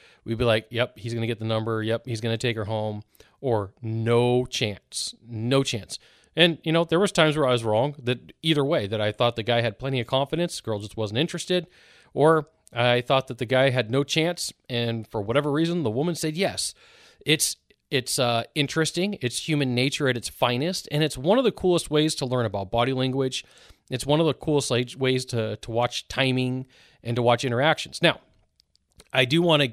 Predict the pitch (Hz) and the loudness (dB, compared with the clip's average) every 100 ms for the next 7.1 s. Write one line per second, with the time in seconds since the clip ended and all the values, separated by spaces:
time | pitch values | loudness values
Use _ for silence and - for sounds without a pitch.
0 | - 139 143 147 117 120 165 185 156 139 | -2 0 2 0 0 2 4 4 2 0
1 | 117 101 117 101 - 104 120 - _ _ | -2 -2 -4 -4 -6 -10 -10 -14 _ _
2 | _ _ - 131 131 120 120 - 127 117 | _ _ -6 0 4 4 0 -2 -2 -2
3 | - 156 151 139 156 160 - 156 147 151 | -2 -2 -2 2 4 4 2 -4 -2 -2
4 | 143 147 127 117 117 131 135 123 98 85 | -2 0 -2 -2 0 2 2 -2 -6 -6
5 | - - _ _ _ _ _ 104 117 117 | -18 -20 _ _ _ _ _ -4 0 4
6 | 196 156 156 139 135 131 127 120 117 110 | 4 6 4 4 4 0 -2 0 0 0